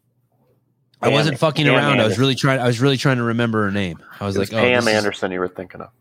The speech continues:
Speaker 1: <laughs> Right. Thank you. <laughs> Half the chat's too young to even know who that is. That's a great reference. Do people know who Paris Hilton is? I heard recently she came out with a book. I'm like, "I don't think anyone even knows who she is anymore."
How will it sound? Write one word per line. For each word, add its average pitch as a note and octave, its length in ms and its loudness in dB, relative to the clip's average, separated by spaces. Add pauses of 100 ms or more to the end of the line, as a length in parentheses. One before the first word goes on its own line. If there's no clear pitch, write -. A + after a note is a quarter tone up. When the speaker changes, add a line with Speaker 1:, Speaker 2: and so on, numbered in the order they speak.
Speaker 1:
<laughs> - 240 -20
Right. - 800 -6
Thank - 320 -8
you. - 120 -12 (520)
<laughs> - 480 -6
Half D#3 220 -2
the - 60 -8
chat's C3 360 0
too - 180 -2
young G#2+ 340 2
to G#2 120 -8
even G2 160 -4
know F#2+ 180 -2
who F#2 60 -2
that F2+ 200 -2
is. E2 220 -8
That's G2 220 -6
a - 40 -12
great F2 240 -8
reference. F2 540 -14 (2250)
Do D3 260 -2
people G#3+ 320 0
know D#3+ 180 4
who D#3+ 100 2
Paris C3+ 340 0
Hilton C3 240 -4
is? D3+ 140 0
I A#2 80 2
heard B2+ 260 -2
recently A#2+ 300 2
she - 100 -4
came A#2+ 120 2
out A#2 60 4
with A2+ 120 0
a - 20 -4
book. A2+ 180 0
I'm G#2 60 0
like, G#2 180 0
"I A#2+ 140 0
don't D#3+ 100 0
think A#2 160 -6
anyone G#2 240 2
even G2 160 0
knows G2 240 0
who - 80 -8
she F2+ 280 -4
is B2 180 2
anymore." D#2 460 -6